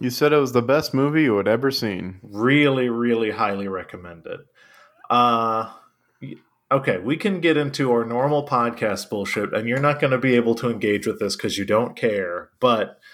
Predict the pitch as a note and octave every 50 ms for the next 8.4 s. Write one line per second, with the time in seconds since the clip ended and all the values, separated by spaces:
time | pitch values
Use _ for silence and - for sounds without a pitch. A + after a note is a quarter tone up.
0 | - _ _ - - - _ _ _ - C3+ C3 C3 B2 A#2+ B2+ A#2+ - - -
1 | - F3+ G3+ G#3 G#3+ G#3+ A3 A3 G#3+ G#3 G3+ G3 G3+ - D3+ A2+ G#2+ G#2 G2 F#2+
2 | F#2 F2+ F2+ F#2 F2+ F2 _ _ _ _ _ _ _ _ _ _ _ _ _ _
3 | _ _ _ _ _ _ _ _ - C3+ C#3+ C#3 C3+ C3 B2+ B2 B2 B2+ C#3 D3
4 | D3 D#3 C#3 C#3 C3+ B2 A2+ A2+ - - - - - - _ _ _ _ - -
5 | - C#3+ D3 D#3 E3 E3+ F3+ F3 F3 F3 E3+ E3+ E3 E3 D#3+ - - B2 B2+ C3+
6 | C3+ C3+ C3 B2+ B2+ B2+ B2+ B2 B2 B2 A#2+ G#2+ G2 A#2 A2+ G#2+ A2 A2 G#2+ G2+
7 | G2 F#2 F2+ F2+ F2 F2 F2+ F2 F2 - - - - - - _ _ _ _ _
8 | - - A2 A2+ A#2 A2+ A2+